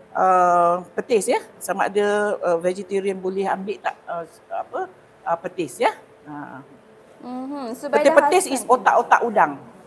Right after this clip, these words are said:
Speaker 2: Hmm.
Speaker 1: Ah,
Speaker 2: Subaidah
Speaker 1: okey.
Speaker 2: Hassan, Kak
Speaker 1: Yes.
Speaker 2: Zaida ada guna air asam tak?
Speaker 1: Air asam?
Speaker 2: Hmm.
Speaker 1: Tak.
Speaker 2: Hmm, tak ada. Kak Zaida hanya
Speaker 1: Tak,
Speaker 2: gunakan
Speaker 1: tak.
Speaker 2: kicap
Speaker 1: Kita
Speaker 2: mi
Speaker 1: goreng
Speaker 2: Kak
Speaker 1: mi tak
Speaker 2: Zaida.
Speaker 1: pakai air asam.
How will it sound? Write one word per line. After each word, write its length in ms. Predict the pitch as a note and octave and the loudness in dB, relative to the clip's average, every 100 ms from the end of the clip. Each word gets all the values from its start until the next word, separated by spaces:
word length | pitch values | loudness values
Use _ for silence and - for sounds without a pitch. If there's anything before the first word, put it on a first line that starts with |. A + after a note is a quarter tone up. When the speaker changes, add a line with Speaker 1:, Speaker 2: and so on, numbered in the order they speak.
| - - - - | -20 -20 -20 -18
Speaker 2:
Hmm. 880 | G#3 G#3+ A3 G#3+ G#3 G3 F#3 F3+ F3+ F3+ - - - - - - - - - - - - | -16 -14 -14 -14 -16 -16 -16 -16 -18 -20 -20 -20 -20 -20 -20 -20 -20 -20 -20 -20 -20 -12
Speaker 1:
Ah, 160 | E3+ D4+ | -6 -4
Speaker 2:
Subaidah 240 | G3+ B3 C4+ C4+ | 0 2 2 2
Speaker 1:
okey. 120 | D4 D4+ | 0 0
Speaker 2:
Hassan, 460 | D4+ - D#4+ C#4+ A3+ | -2 -4 -4 -2 -2
Kak 100 | A3+ | 0
Speaker 1:
Yes. 100 | G#3+ D4 | 0 2
Speaker 2:
Zaida 120 | D#4 | 0
ada 120 | C#4 C#4+ | 0 -2
guna 200 | C#4 D4 | -6 -4
air 160 | C4+ C#4+ | -2 -2
asam 260 | D4+ F4 F#4 | -2 -4 -4
tak? 160 | A#3 - - - _ - - - - - - - | -4 -6 -14 -20 _ -20 -20 -20 -20 -20 -16 -6
Speaker 1:
Air 220 | C#4+ F4 | -2 -2
asam? 260 | F4 D#4 F4+ - - | 0 0 -2 -10 -14
Speaker 2:
Hmm. 260 | B3 C4+ | -10 -8
Speaker 1:
Tak. 300 | F4 A4 G#3 - - - - - - - | -4 0 0 -2 -16 -20 -20 -20 -20 -20
Speaker 2:
Hmm, 220 | - A#3 F#3 | -16 -14 -8
tak 120 | G3+ | -6
ada. 100 | C#4 | -2
Kak 160 | A3+ A3 | 0 0
Zaida 220 | A#3+ C4 | 0 -2
hanya 200 | D#4 C4+ | -2 0
Speaker 1:
Tak, 120 | C4+ | 0
Speaker 2:
gunakan 260 | C4+ - C#4 | 4 4 4
Speaker 1:
tak. 140 | C#4 | 0
Speaker 2:
kicap 380 | - C#4 - C#4 | -6 -8 -2 -2
Speaker 1:
Kita 100 | A3+ | 0
Speaker 2:
mi 60 | F4+ | 0
Speaker 1:
goreng 180 | E4 F#4 | 2 2
Speaker 2:
Kak 80 | F#4 | 2
Speaker 1:
mi 80 | |
tak 60 | A3+ | 2
Speaker 2:
Zaida. 140 | C#4 D#4+ | 0 2
Speaker 1:
pakai 160 | F4+ | 2
air 100 | F4+ F4+ - _ _ - | 2 0 -6 _ _ -8
asam. 200 | D4 | -2